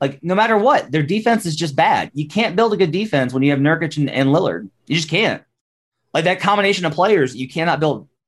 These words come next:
a scheme to work around with. Um, like, your, your ideal situation is drop, and Dame's not good for drop because he can't get over screens.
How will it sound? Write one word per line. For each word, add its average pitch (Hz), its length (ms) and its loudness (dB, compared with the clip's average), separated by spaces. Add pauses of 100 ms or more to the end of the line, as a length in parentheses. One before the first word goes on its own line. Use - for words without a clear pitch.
(160)
a 139 80 -2
scheme 139 680 -4 (720)
to 160 80 -4
work 190 260 2
around 90 380 0
with. - 260 -14 (720)
Um, 120 440 0 (400)
like, 151 160 0
your, 156 160 2
your 156 260 2
ideal 160 240 2
situation 170 480 -2
is 120 100 -4
drop, 143 540 2
and 139 180 -2
Dame's 190 300 0
not 170 180 0
good 165 160 -4
for 151 120 -4
drop 165 320 2
because 143 180 -4
he 139 60 -6
can't 175 180 -4
get 185 100 0
over 156 120 0
screens. 180 680 -6